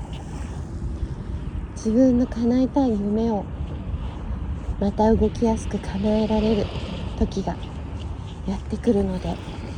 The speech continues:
この十二月四日は、ぜひ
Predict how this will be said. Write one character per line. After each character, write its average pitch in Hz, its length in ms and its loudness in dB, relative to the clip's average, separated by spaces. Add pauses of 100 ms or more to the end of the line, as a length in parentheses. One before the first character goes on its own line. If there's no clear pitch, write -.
(380)
こ 233 100 4
の 208 140 4
十 233 180 6
二 247 160 6
月 240 300 2
四 220 100 0
日 - 260 0
は、 226 160 2 (2500)
ぜ 202 160 2
ひ 185 240 -2